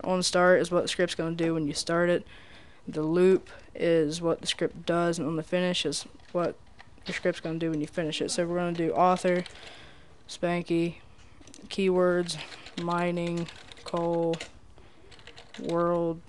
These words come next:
no, uh, Remington, no, uh, Ardon, that's what I was looking for.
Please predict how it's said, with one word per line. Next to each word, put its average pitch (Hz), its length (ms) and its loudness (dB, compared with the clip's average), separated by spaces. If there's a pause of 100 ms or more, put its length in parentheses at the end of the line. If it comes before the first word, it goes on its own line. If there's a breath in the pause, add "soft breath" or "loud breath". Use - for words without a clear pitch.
(320)
no, 160 360 -2
uh, 143 340 -2 (1500 loud breath)
Remington, 180 1200 -4 (420 loud breath)
no, 160 580 -6 (1800 loud breath)
uh, - 260 -10 (1200 loud breath)
Ardon, 175 420 4
that's 175 220 0
what 156 60 -2
I - 20 -2
was 170 100 -4
looking 151 180 -6
for. 135 220 -10